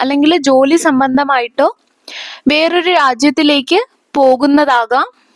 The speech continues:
അല്ലെങ്കിൽ വേറൊരു സ്റ്റേറ്റിലേക്ക് പോകുന്നതാകാം ഈ ഒരു യാത്ര. ഈ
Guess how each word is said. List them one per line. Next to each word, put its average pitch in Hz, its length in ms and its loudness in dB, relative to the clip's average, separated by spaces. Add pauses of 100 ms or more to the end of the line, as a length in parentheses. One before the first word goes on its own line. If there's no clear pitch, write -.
(300)
അല്ലെങ്കിൽ 339 280 -2 (120)
വേറൊരു 302 420 2
സ്റ്റേറ്റിലേക്ക് 277 800 -2 (260)
പോകുന്നതാകാം 269 800 0 (600)
ഈ - 20 4 (120)
ഒരു 277 120 0 (100)
യാത്ര. 233 300 -4 (960)
ഈ - 20 4